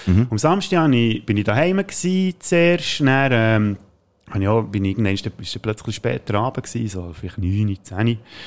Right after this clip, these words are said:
Speaker 2: Bin ich auf dem Balkon gehockt, irgendwie wieder ein Bier
Speaker 1: Mhm.
Speaker 2: in der Hand und schon ein paar gehabt. Und dann ist irgendwie so der Moment gekommen, du weisst was eigentlich,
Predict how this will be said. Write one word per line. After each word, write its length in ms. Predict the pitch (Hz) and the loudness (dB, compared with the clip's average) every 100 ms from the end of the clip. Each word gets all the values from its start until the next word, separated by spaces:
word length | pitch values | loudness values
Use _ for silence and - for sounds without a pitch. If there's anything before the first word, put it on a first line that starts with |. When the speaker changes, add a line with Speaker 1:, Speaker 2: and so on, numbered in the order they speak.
| - - - | -18 -20 -10
Speaker 2:
Bin 100 | - | -2
ich 60 | 95 | -2
auf 60 | |
dem 80 | 92 | 0
Balkon 340 | 117 151 156 147 | 0 0 0 0
gehockt, 540 | 131 135 - 131 - | 0 -2 -4 -4 -2
irgendwie 600 | 117 113 107 107 107 104 | 0 2 2 2 2 2
wieder 140 | 101 - | 0 -4
ein 160 | - | -10
Bier 340 | - 131 139 143 - | -4 2 2 2 0
Speaker 1:
Mhm. 180 | 92 95 | 2 4
Speaker 2:
in 60 | 127 | 4
der 80 | 110 | 0
Hand 260 | 120 120 | 2 2
und 160 | 101 - | 0 -2
schon 160 | - 95 | -2 -2
ein 100 | - | -2
paar 160 | 101 | -4
gehabt. 480 | - 117 123 131 131 | -2 0 2 0 -2
Und 120 | 98 | -2
dann 160 | 104 113 | -2 -2
ist 140 | - 107 | -4 -2
irgendwie 220 | 110 107 | -2 -2
so 100 | 104 | -6
der 120 | 98 | -4
Moment 340 | 85 87 98 104 | -4 -4 -8 -8
gekommen, 160 | 110 | -8
du 140 | 120 101 | -6 -6
weisst 260 | 113 - | -6 -10
was 140 | 107 - | -14 -8
eigentlich, 480 | 110 113 110 120 | -8 -8 -10 -12